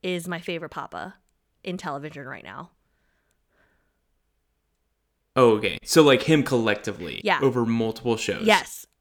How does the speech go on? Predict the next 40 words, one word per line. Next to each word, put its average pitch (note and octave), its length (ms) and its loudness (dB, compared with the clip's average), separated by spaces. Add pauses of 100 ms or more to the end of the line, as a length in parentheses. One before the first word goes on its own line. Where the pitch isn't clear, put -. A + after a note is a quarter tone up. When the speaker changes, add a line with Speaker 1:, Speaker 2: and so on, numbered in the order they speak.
(140)
Speaker 1:
Papa, A#3 480 0
Speaker 2:
Got G#2 220 8
it. - 140 -8
Speaker 1:
Papa G3+ 300 -2
Speaker 2:
Okay, B3 80 -2 (100)
that G#3 80 0
makes G3+ 180 0
way F#3+ 60 0
Speaker 1:
Mando, F#3+ 180 2
Speaker 2:
more G#3 100 -6
sense. - 260 -12
Speaker 1:
Papa F#3 460 -4 (160)
Joel. D#3 480 -10 (120)
You F#3 100 -10
know F#3+ 80 -4
what F#3 40 -4
I'm F#3+ 80 -6
saying? F#3 460 -6
He's G#3+ 220 -10
a G#3+ 40 -12
good F3+ 180 -8
Papa. - 400 -12 (1080)
Speaker 2:
Are, - 360 4 (120)
you're C#3 180 6
up B2+ 140 2
to C3+ 100 -2
date A#2 260 4 (160)
on G#2+ 240 -2
Mandalorian? G#2 560 -4 (480)
Speaker 1:
So B3 400 2
today A3 600 -2
is E4+ 220 -6
Wednesday, F#3+ 880 -2
and G3+ 140 -6
I G3+ 40 -6
have G#3 260 -8
not F#3 440 -2
watched F#3 440 -4
today's E3 320 -8
episode. - 480 -16